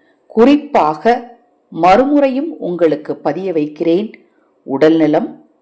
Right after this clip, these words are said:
மனநலம் பாதிக்கப்பட்டவர்கள், கர்ப்பிணிகள், குழந்தைகள் கிரகணத்தை கண்டிப்பாக பார்க்கக்கூடாது. இதனால் அவர்கள்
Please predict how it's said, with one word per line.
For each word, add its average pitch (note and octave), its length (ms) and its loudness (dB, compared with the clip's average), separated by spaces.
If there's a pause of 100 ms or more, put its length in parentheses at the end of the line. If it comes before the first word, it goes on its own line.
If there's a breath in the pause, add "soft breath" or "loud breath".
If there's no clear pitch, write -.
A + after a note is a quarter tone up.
(140)
மனநலம் F#3 840 -2
பாதிக்கப்பட்டவர்கள், F3 1080 -4 (480 soft breath)
கர்ப்பிணிகள், A3 880 -2 (420)
குழந்தைகள் G3+ 680 0 (400)
கிரகணத்தை E3 640 -6 (560 soft breath)
கண்டிப்பாக E3 920 -6 (100)
பார்க்கக்கூடாது. C3 1120 -10 (800)
இதனால் C#3 500 -8 (300)
அவர்கள் E3 460 -2